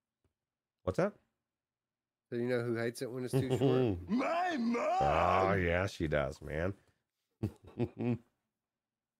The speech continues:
Speaker 2: Anyway, uh, I think this is cool. Yet another amazing surprise that this week had for us. And, uh,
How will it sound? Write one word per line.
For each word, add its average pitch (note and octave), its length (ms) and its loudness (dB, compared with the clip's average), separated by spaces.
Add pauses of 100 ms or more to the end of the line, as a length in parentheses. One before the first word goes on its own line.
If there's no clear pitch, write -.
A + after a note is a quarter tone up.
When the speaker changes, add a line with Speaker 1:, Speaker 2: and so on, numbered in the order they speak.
(240)
Speaker 2:
Anyway, E3+ 380 8
uh, D#3 360 2
I E3 60 -4
think G3 180 6
this F3 160 -4
is D3 100 -6
cool. F#3+ 460 2
Yet D3 220 4
another D3+ 500 2
amazing C#3+ 500 2
surprise C#3 540 0
that C3 120 -6
this C3+ 220 -8
week C#3 160 -2
had C3+ 280 -2
for D3 280 -2
us. - 280 -8 (140)
And, G#2 420 -8
uh, G2+ 320 -6